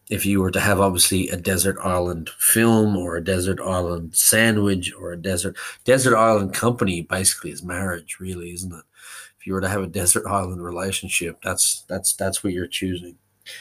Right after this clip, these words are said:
Uh, but desert island art form, previously for me, that would always be song. Previously, but I think it's different. I think I've changed my mind. And, and the art form that I would,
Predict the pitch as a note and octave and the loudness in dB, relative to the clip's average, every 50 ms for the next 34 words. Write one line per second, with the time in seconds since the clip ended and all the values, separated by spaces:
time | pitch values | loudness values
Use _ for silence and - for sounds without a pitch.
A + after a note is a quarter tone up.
0 | - - - - - - _ _ _ - F#2 F2+ F2+ F2 E2+ F2 F2+ E2+ G2 G#2 | -18 -20 -20 -20 -20 -20 _ _ _ -6 -2 0 0 0 0 0 -2 -4 -4 -2
1 | - G2+ E2 - - - A2+ A#2 B2 B2 B2 A#2+ A#2+ - - - G#2 G#2+ A2+ A2+ | 0 0 0 0 0 2 4 4 6 6 6 4 4 2 -2 -4 0 2 4 6
2 | A2 G#2+ G#2+ G#2+ G2+ G2 F#2 - - _ - G#2 G#2+ G2+ G#2+ G#2+ - - - - | 6 6 6 6 4 2 0 -4 -8 _ -2 2 2 4 2 2 0 -4 -2 0
3 | G2 F2 E2 D#2 D2+ D#2+ F#2 - _ _ _ _ - - - C3 B2+ C3+ C3+ C3 | 0 -2 -2 -4 -6 -10 -14 -18 _ _ _ _ -6 0 2 2 4 4 4 4
4 | C3 B2 A#2+ A#2 - B2+ A#2+ A2+ G#2+ - - A2 G2 F#2+ G2 G#2+ G#2+ G#2+ G#2 G#2 | 4 4 4 4 4 6 4 4 4 2 0 0 2 2 4 4 4 4 4 2
5 | G2+ F#2+ F2+ F#2+ F#2+ E2+ - F#2 F#2+ - - - - - G#2 G2+ F#2+ G2 G2 F#2+ | 0 0 -2 -4 -4 -4 -6 -10 -12 -12 -14 -12 -8 -6 -4 -2 0 0 0 0
6 | F#2+ F#2 F2+ F2+ - - G2 F#2+ F#2 F#2 F#2 - - - G#2+ F#2+ F#2 F#2 F2 E2 | -2 -2 -4 -8 -8 -4 -4 -2 -2 2 4 6 6 6 4 2 -2 -4 -6 -8
7 | D#2 - _ - - - - - - - - - - - - - - - _ _ | -12 -18 _ -20 -20 -20 -20 -20 -20 -20 -20 -20 -20 -20 -20 -20 -20 -20 _ _
8 | _ - - - C3 C3 B2+ A#2+ G#2+ G#2+ G2+ F2 E2+ - - F2 E2+ D#2 - - | _ -6 0 2 4 6 6 6 6 4 2 4 4 2 2 2 -2 -4 -4 -4
9 | D2+ D#2 E2+ - - - - A2+ A#2 A2+ - - - - - - - - G#2+ G2 | -2 -2 -4 -4 -4 -4 -4 -4 -4 -6 -6 -10 -4 2 4 4 4 4 2 0
10 | - - G2+ E2 - - - - - - - G#2+ G2+ F#2+ F#2 - - - G#2 G2+ | 0 -2 -4 -4 -6 -8 -12 -10 -8 -4 -4 -4 -4 -4 -6 -4 -4 -2 -2 -2
11 | G2 F#2+ F2+ F#2 F2+ F2 E2+ F2 E2+ E2+ E2+ E2+ E2 D#2+ _ _ - - _ _ | -2 -4 -4 -6 -6 -6 -6 -8 -8 -8 -10 -12 -14 -18 _ _ -20 -20 _ _
12 | - F#2+ F#2+ F#2+ G2 - G2 G2 F#2 F2+ F#2 E2+ G2 G2 G2+ G2 G2 - F#2 G#2+ | -4 -2 -2 -2 -2 -2 -4 -4 -4 -4 -4 -4 -2 -2 0 0 -2 0 2 2
13 | A#2+ A#2+ A#2+ - - A#2 G#2+ G2+ G2 F#2+ F#2+ F#2 F#2+ F#2+ F#2 - - - G2+ G2 | 2 2 0 -2 0 0 2 2 2 0 -2 -2 -2 -2 -4 -6 -8 -8 -6 -4
14 | F#2+ F#2+ F2+ F2+ F2+ F#2+ F#2 F2+ F2 F2+ - | -4 -4 -4 -4 -4 -4 -6 -6 -8 -10 -18